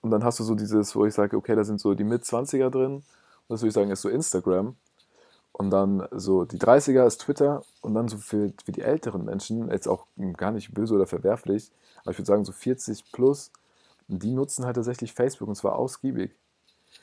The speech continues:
Und auch ich erwische mich manchmal, wie ich wieder dann, äh, zurück zu Facebook finde und du kannst auch da lange rumscrollen und dir wird nie langweilig, aber ich muss sagen,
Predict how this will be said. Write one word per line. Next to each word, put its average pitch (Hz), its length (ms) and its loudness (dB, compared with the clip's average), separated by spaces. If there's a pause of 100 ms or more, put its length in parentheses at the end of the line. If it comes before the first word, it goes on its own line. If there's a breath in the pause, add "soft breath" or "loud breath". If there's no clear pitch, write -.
(180 soft breath)
Und 117 140 2
auch 120 180 6
ich - 160 4
erwische 107 300 4
mich 101 80 -4
manchmal, 110 260 -2
wie 107 60 0
ich 101 200 -8
wieder 113 200 4
dann, 107 320 0
äh, 107 240 -2
zurück 113 240 -2
zu 101 100 -12
Facebook 110 380 -6
finde 113 260 -6
und 110 80 -6
du 107 80 -6
kannst 127 180 -6
auch 123 140 -2
da 127 400 -2
lange 104 200 -2
rumscrollen 113 580 -2
und 110 80 -4
dir 110 80 -2
wird 117 140 -4
nie 113 80 -2
langweilig, 113 460 0
aber 107 160 4
ich 107 120 0
muss 107 100 -6
sagen, 113 320 0